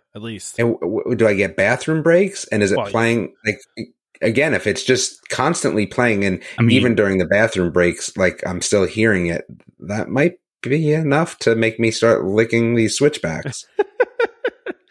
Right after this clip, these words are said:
Speaker 1: See, I
Speaker 3: I feel
Speaker 1: Go ahead, go, Trevor.
Speaker 3: I, I was gonna say, I fe-, I feel that, you know, this is all, like, if you could find, like, a ten-hour loop on YouTube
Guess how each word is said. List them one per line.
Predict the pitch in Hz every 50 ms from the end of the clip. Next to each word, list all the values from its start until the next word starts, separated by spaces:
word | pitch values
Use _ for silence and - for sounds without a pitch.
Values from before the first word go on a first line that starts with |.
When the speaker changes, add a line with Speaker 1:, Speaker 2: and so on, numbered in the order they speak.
| - - - - - - - - _ _ _
Speaker 1:
See, | - - 160 160
I | 151 165 202
Speaker 3:
I | 202
feel | 147 156 180 202 180 135 110 95 - _ _ _ _ _
Speaker 1:
Go | - 156
ahead, | 135 120 107 95 92
go, | 113 101
Trevor. | 92 - 87 82 92 98 - _ _ _ -
Speaker 3:
I, | 127 - -
I | - 131
was | 123 131 120
gonna | 120 120 120
say, | - - 123
I | 110
fe-, | - - - - -
I | - 117
feel | - - 156 165 180 165 139
that, | 120 120 110 101 - 147
you | 127 113
know, | 110 104 101 101 - - - - - - - _ _
this | - 113 131
is | 123 117
all, | 135 139 139 - -
like, | 131 120 110 92 - - - - - -
if | 135 113 110
you | 147
could | - 170 131
find, | - 143 131 120
like, | 117 113 -
a | 92
ten-hour | - - - - 110 107 101 98 92 90
loop | 90 92 92 101 - -
on | 82 78 78
YouTube | 78 85 92 - - - 117 117 123 127 131 -